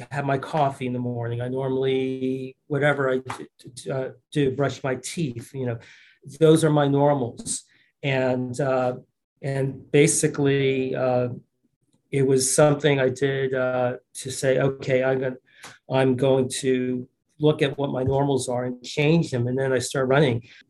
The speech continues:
And I didn't even realize that when I, when I talk about changing normals, I talk about when my daughter was young, she's, like, twenty-six now, but when she was young, uh, I noticed that, you know, I, I guess what, uh,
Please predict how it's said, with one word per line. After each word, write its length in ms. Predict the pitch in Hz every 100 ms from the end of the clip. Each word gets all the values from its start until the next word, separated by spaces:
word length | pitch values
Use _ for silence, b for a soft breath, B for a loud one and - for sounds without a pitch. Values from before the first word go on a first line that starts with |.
| -
And 100 | 156
I 100 | 202
didn't 160 | 196 170
even 240 | 156 139
realize 520 | 139 156 143 135 127
that 300 | 131 127 127 _ _ -
when 220 | 143 135
I, 100 | 139
when 120 | 147 131
I 140 | 131 127
talk 280 | - 170 -
about 280 | 139 131 -
changing 480 | - 147 127 123 127
normals, 640 | 135 135 120 113 - - _ _ _ _ _ _ _ _
I 80 | 156
talk 280 | 139 160 151
about 360 | 123 143 143 b b b b
when 160 | 151 139
my 120 | 139
daughter 340 | 139 160 160
was 260 | 143 127 147
young, 240 | 131 123
she's, 420 | 120 151 135 - _ -
like, 160 | 135 127
twenty-six 600 | - 151 143 - 170 -
now, 160 | 135 127
but 160 | 135
when 100 | 135
she 200 | 127 147
was 180 | 139 123
young, 420 | 156 185 147 131 - b b b -
uh, 280 | 139 135 131
I 100 | 151
noticed 500 | 156 170 165 - -
that, 340 | 156 143 165 - _
you 140 | 226 151
know, 100 | 139
I, 120 | 139 -
I 60 | 143
guess 300 | 175 165 -
what, 220 | 156 143
uh, 220 | 127